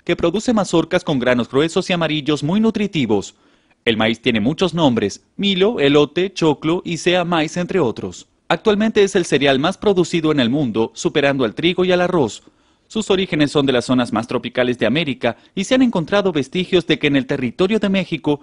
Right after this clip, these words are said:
se lo cultivaba hace más de cinco mil años. Aunque en ese entonces las mazorcas no medían los quince a veinte centímetros que miden actualmente,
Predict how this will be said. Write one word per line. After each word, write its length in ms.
se 120
lo 120
cultivaba 560
hace 180
más 160
de 100
cinco 300
mil 240
años. 460
Aunque 200
en 60
ese 160
entonces 500
las 160
mazorcas 500
no 140
medían 340
los 160
quince 300
a 20
veinte 240
centímetros 640
que 80
miden 240
actualmente, 680